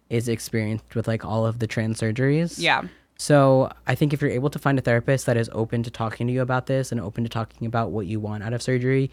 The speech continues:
Speaker 1: then
Speaker 2: Mm-hmm.
Speaker 1: that's a good idea.
Speaker 2: That's true.
Speaker 1: Because I think, like, people close to you might be scared for you having major surgeries, so they may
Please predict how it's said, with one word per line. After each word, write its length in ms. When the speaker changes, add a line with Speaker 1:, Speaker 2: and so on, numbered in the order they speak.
Speaker 1:
then 80
Speaker 2:
Mm-hmm. 100
Speaker 1:
that's 220
a 20
good 140
idea. 420
Speaker 2:
That's 160
true. 160
Speaker 1:
Because 600
I 80
think, 300
like, 100
people 240
close 280
to 100
you 100
might 180
be 120
scared 360
for 120
you 100
having 340
major 260
surgeries, 520
so 140
they 160
may 480